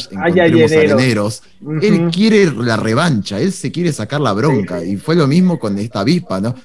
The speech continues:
Speaker 2: "No dejaré que se llamen a nadie más". ¿Por qué trazó la
Speaker 1: Exacto,
Speaker 2: analogía de los
Speaker 1: exacto.
Speaker 2: areneros con esta avispa? Él ti-, quiere sacarse la bronca, quiere culpables,
Speaker 1: Exacto.
Speaker 2: quiere
Speaker 1: Es más,
Speaker 2: justicia.
Speaker 1: incluso cuando, cuando aparecen los areneros, que, que lo salvan en realidad, porque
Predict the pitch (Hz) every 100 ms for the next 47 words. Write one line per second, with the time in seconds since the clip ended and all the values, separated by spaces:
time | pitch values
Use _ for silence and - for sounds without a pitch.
0 | - 131 196 170 143 160 123 113 143 147
1 | 156 156 110 107 123 120 104 95 117 135
2 | 170 370 - 127 143 143 135 120 98 95
3 | - 156 131 107 101 101 101 117 151 139
4 | 113 110 110 101 98 76 - 87 - -
5 | - - - 196 190 131 170 - 175 190
6 | - 113 156 170 170 143 92 107 160 104
7 | 90 147 175 120 95 135 139 127 98 -
8 | 160 113 95 160 160 165 87 80 80 -
9 | - - 147 - 214 226 196 156 151 143
10 | 139 135 117 139 139 127 143 170 196 175
11 | 151 147 202 202 - 139 127 120 107 120
12 | - 123 120 - 160 175 143 131 120 131
13 | 139 127 120 110